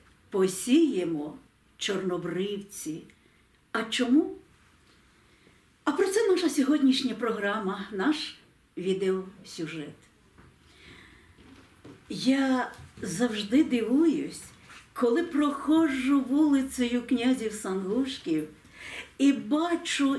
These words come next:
як від раннього літа до пізньої осені палахкотять яскраві чорнобривці і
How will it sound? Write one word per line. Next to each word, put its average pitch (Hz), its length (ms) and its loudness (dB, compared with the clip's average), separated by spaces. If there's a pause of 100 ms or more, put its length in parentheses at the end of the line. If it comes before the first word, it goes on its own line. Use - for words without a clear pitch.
(100)
як 277 500 -2
від 269 380 0
раннього 320 960 4
літа 247 640 0 (400)
до 240 300 0
пізньої 240 1000 2
осені 190 960 0 (840)
палахкотять 277 1400 0 (100)
яскраві 226 840 -4
чорнобривці 202 1200 -4 (600)
і 294 360 6